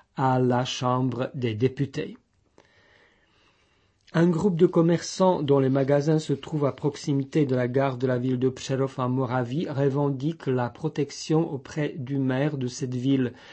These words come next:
Ils se déclarent menacés par des Roms qui volent leurs marchandises, les insultent et cherchent à les berner. Les commerçants rejettent les accusations de racisme en affirmant de ne demander que la protection contre ces voleurs agressifs.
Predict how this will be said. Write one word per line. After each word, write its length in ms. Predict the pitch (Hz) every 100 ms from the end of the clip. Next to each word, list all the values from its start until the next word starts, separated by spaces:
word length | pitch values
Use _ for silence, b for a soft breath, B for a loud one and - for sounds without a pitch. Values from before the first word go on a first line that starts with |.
| B
Ils 80 | 139
se 160 | - 156
déclarent 420 | 151 151 151 120
menacés 520 | 135 139 147 - 151
par 240 | 147 123 123
des 100 | 117
Roms 320 | 120 143 156
qui 140 | 135
volent 260 | 113 135 127
leurs 180 | 123 120
marchandises, 840 | 123 - 143 123 117 147 160 175 B B -
les 200 | 160 160
insultent 540 | 151 - 135 139 - -
et 80 |
cherchent 400 | 123 - 131 -
à 60 | 120
les 100 | 120
berner. 560 | 120 131 139 135 123 117 B B B
Les 120 | 131
commerçants 560 | - 131 131 - 143 123
rejettent 400 | 127 120 139 120
les 160 | 117
accusations 560 | 123 127 123 127 - 131
de 160 | 120 120
racisme 580 | 117 117 151 139 170 160 B B -
en 160 | 143
affirmant 680 | 147 147 160 139 131 139 143
de 160 | 127 139
ne 140 | 156
demander 560 | 160 151 139 127 123 127
que 180 | - 175
la 140 | 156
protection 640 | - 131 107 113 - 156 131
contre 400 | 127 120 - 123
ces 200 | - 123
voleurs 380 | 117 113 113
agressifs. 800 | 117 117 127 123 - 110 - -